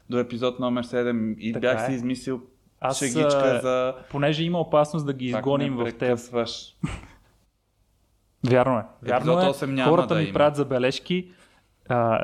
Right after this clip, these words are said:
Speaker 2: аз си взимам поука, защото слушам какво ми говорите и ще си мълча повече. Дай ти води епизод.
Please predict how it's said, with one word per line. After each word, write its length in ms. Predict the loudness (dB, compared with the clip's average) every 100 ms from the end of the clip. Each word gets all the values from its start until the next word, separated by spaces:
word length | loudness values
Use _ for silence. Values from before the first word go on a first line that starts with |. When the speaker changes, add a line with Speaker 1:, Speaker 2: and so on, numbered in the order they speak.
| 2
Speaker 2:
аз 240 | 0 -2
си 60 | -8
взимам 320 | -2 0 0
поука, 460 | 2 0 2 0 0
защото 460 | -2 -6 -2 -4
слушам 400 | -2 -2 2 0
какво 260 | 0 0 0
ми 80 | 0
говорите 460 | 2 2 2 0
и 400 | -2 -2 -6 -6
ще 100 | -8
си 100 | -8
мълча 280 | -6 -6 -6
повече. 300 | -4 -4 0
Дай 240 | 2 0 -2
ти 100 | -6
води 280 | -2 2
епизод. 380 | 2 2 2 2